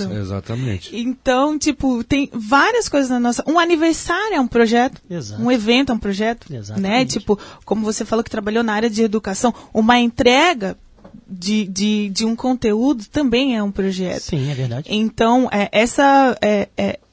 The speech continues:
Speaker 1: é importante que as pessoas entendam projeto como algo amplo, porque é isso que a gente quer entender aqui, que o Jefferson, como gerente de projetos, que atuou em diversas áreas, não necessariamente ele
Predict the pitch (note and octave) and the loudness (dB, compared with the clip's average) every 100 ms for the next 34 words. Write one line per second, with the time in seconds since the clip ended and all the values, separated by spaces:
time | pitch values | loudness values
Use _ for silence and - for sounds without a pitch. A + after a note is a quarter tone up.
0 | - A#3+ C4+ C#4 A#3 D#4+ F4+ D#4+ C#4+ D4 | 2 6 6 6 4 2 2 0 2 4
1 | C#4 C4 A#3 C#4 F#4+ C#4 G#3+ G3 C4+ A3+ | 4 2 2 0 2 0 0 2 6 6
2 | F#3+ G#3+ D4+ - G#3 - - - C#4 D#4 | 6 4 2 2 -4 -6 -12 0 2 6
3 | D4 D4+ C#4+ E4+ F4 E4 G3 A3 - B3+ | 8 6 6 4 4 0 -4 -2 2 2
4 | D4+ - E4 D4+ D4+ - D4 D4 D4 C4+ | 2 0 -2 0 -2 -2 0 0 0 2
5 | C4+ C4 - G#3 - - - _ - B3 | 2 2 0 -4 -6 -18 -20 _ -4 0
6 | A#3+ - G#3+ G#3 A#3+ C4+ D4+ C4+ A#3 G3+ | 0 0 0 2 2 2 -2 0 0 2
7 | G3+ G#3 G3 F#3+ A#3+ B3 A3+ A#3+ - B3 | 0 -2 -4 -4 -2 0 2 2 0 0
8 | A3 - A3+ G#3+ G#3 A3+ A#3+ G#3 G#3 F3 | 0 2 6 6 6 4 2 0 -2 4
9 | G#3+ A#3+ D4+ - A#3 F#3+ G#3 B3 C#4+ A#3 | 6 6 2 -2 -2 0 2 2 0 2
10 | A#3 A#3 A#3+ A#3 A3+ A3 A#3+ D4+ B3 A3+ | 2 2 0 0 2 4 2 2 2 2